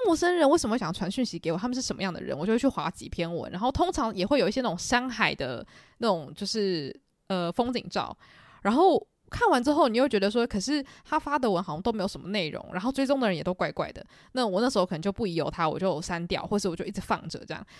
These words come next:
我就没有去想太多这件事情。然后直到是有一天，我好像在 YouTube 上面看到一个女生就讲说什么，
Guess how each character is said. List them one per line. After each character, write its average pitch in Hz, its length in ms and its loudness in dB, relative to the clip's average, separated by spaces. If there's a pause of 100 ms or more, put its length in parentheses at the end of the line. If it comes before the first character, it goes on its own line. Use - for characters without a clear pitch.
我 196 100 0
就 269 120 8
没 254 100 0
有 170 120 4
去 240 140 0
想 175 200 -4
太 180 200 -2
多 160 160 -2
这 160 120 -4
件 160 180 -4
事 - 160 -8
情。 - 260 -12
然 185 120 -2
后 240 180 2 (300)
直 240 120 -4
到 370 140 6
是 392 160 2
有 202 140 4
一 233 60 -2
天， 247 300 0 (160)
我 208 80 -4
好 202 140 -4
像 285 180 -2
在 339 220 2
YouTube 302 340 2
上 277 100 0
面 269 120 -2
看 277 100 -2
到 277 120 2
一 240 40 2
个 214 60 0
女 180 160 -2
生 202 200 -4
就 214 100 -2
讲 160 180 -6
说 190 80 -6
什 185 120 -10
么， - 300 -12